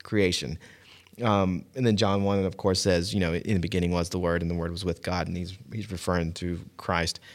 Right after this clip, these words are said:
And so, uh, what jumped out to me from this verse is right away, pretty early in Genesis,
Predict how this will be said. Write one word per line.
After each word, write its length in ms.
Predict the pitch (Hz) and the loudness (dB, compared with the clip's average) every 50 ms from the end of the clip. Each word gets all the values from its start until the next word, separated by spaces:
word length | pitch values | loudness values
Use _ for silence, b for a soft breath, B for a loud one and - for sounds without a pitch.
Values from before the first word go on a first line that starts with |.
| B B B B _ | B B B B _
And 160 | - 101 101 | -4 -2 -2
so, 440 | 98 - 98 95 92 87 87 78 - - | 0 2 2 2 2 2 0 -2 -4 -8
uh, 260 | - 104 98 101 101 | -10 -8 -8 -6 -6
what 200 | - 107 104 - 113 | -4 -4 -4 -4 0
jumped 280 | 110 113 110 107 - | 2 2 2 4 2
out 160 | 104 87 73 | 2 2 0
to 100 | - 92 | 0 0
me 240 | 92 95 101 110 110 | 0 2 2 2 0
from 140 | 104 - 101 | 0 0 0
this 140 | 95 90 - | 0 0 0
verse 260 | - 95 90 90 - | 0 0 0 0 -2
is 160 | - 90 92 98 | -4 -4 0 2
right 160 | 98 98 95 | 2 2 2
away, 480 | 87 85 90 98 107 113 110 104 95 | 2 2 2 4 6 6 6 6 4
pretty 340 | 85 - - - 123 113 110 | 0 -2 -2 0 0 2 4
early 280 | 95 104 113 120 113 107 | 4 4 4 4 2 0
in 100 | 98 92 | 0 0
Genesis, 640 | 107 107 107 113 104 - - 87 87 85 82 - | 0 2 2 2 2 2 0 0 0 -2 -2 -6